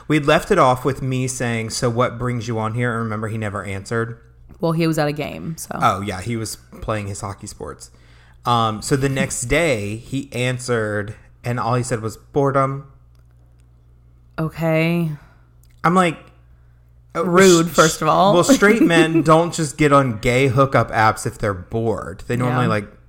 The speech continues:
Speaker 1: play Fortnite. I don't know.
Speaker 2: Mm-hmm. Jack off.
Speaker 1: Repair some, like, cars.
Speaker 2: Uh-huh.
Speaker 1: Cores. <laughs>
Speaker 2: Mm-hmm.
Speaker 1: Corks.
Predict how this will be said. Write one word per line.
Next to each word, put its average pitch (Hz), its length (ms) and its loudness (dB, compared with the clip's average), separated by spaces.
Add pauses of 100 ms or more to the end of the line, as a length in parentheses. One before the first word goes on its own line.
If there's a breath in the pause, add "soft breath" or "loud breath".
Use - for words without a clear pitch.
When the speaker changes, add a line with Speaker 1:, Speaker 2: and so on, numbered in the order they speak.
(160)
Speaker 1:
play 117 200 -6
Fortnite. 156 680 -6
I - 40 -6
don't 139 120 -6
know. 110 260 -4 (540 soft breath)
Speaker 2:
Mm-hmm. 214 300 -2 (680)
Jack 180 240 0
off. 190 320 0 (260)
Speaker 1:
Repair 120 420 -4
some, 110 500 -8 (520)
like, 107 200 -8 (260)
cars. 123 480 -4 (600)
Speaker 2:
Uh-huh. 151 420 -4 (360)
Speaker 1:
Cores. 135 560 0
<laughs> - 40 -20 (160)
Speaker 2:
Mm-hmm. 196 1080 0
Speaker 1:
Corks. - 520 -2